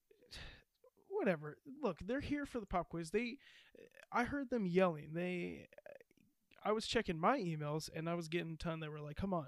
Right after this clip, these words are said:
just only do the pop quiz. We love the pop quiz. Quiz, quiz, quiz. Quiz that, quiz this." Uh,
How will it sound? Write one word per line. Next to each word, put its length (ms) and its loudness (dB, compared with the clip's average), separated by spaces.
just 280 -8
only 280 -2
do 140 0
the 80 -2
pop 220 4
quiz. 540 12
We 100 4
love 240 12
the 100 6
pop 260 2
quiz. 540 2
Quiz, 260 0
quiz, 220 -4
quiz. 580 4
Quiz 240 6
that, 240 6
quiz 260 0
this." 520 8
Uh, 480 -2